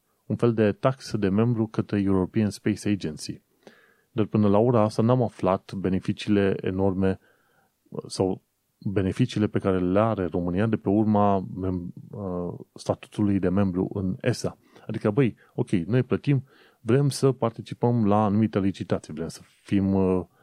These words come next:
pe acolo să trimitem ingineri, vrem să veniți voi, esa, să construiți ceva sedii la noi.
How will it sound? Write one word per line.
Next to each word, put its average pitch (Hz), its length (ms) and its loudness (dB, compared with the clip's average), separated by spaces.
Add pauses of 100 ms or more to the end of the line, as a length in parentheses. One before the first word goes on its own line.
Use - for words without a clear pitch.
(180)
pe - 80 -4
acolo 98 220 0
să 87 140 -2
trimitem 95 400 0
ingineri, 92 460 0
vrem 90 260 -2
să - 180 -4
veniți 90 440 -4
voi, 120 320 2
esa, 95 540 -6 (160)
să - 160 -6
construiți 104 440 0
ceva 101 260 0
sedii 107 300 0
la 101 120 0
noi. 110 200 0